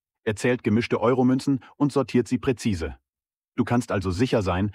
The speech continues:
dass kein Cent verloren geht und alles perfekt organisiert ist. Das ist besonders hilfreich für kleine Unternehmen, Cafés oder Vereine,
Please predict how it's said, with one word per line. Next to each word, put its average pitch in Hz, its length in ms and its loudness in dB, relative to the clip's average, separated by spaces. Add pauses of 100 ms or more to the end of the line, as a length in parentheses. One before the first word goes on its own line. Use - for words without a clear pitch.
(140)
dass 107 220 -6
kein 143 260 -2
Cent 110 260 -2
verloren 107 340 2
geht 107 220 -2
und 104 220 -6
alles 117 260 0
perfekt 110 380 -4
organisiert 98 480 -2
ist. - 240 -16 (580)
Das 147 140 -2
ist 156 180 -6
besonders 117 480 0
hilfreich 98 460 -2
für - 180 -4
kleine 92 280 -2
Unternehmen, 90 520 -2 (240)
Cafés 117 500 -2 (300)
oder 113 200 0
Vereine, 104 440 0